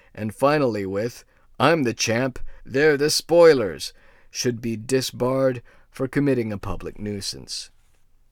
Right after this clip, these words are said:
Nine, it is not right for artists to spend their daytimes on stage playing good time Charlies and hard to get Gerties, and their night times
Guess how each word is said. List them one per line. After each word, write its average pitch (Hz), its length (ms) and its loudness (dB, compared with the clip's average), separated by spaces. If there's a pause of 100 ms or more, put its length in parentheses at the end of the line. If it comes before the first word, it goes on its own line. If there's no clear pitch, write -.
(1600)
Nine, 101 480 -8 (580)
it 151 160 -4
is 139 160 -4
not 165 340 0
right 117 540 -4
for - 260 -12
artists 110 560 -8 (160)
to 104 100 -8
spend 143 460 0
their 127 260 0
daytimes 120 800 -4
on 117 200 -4
stage 123 640 -4 (260)
playing 131 540 0 (260)
good 147 240 -2
time 135 340 -4
Charlies 117 720 -2
and 76 240 -14 (200)
hard 104 320 -8
to 95 100 -10
get 110 420 -8
Gerties, 110 560 -4 (260)
and 113 260 -4
their 104 140 -4
night 127 340 -2
times 95 480 -10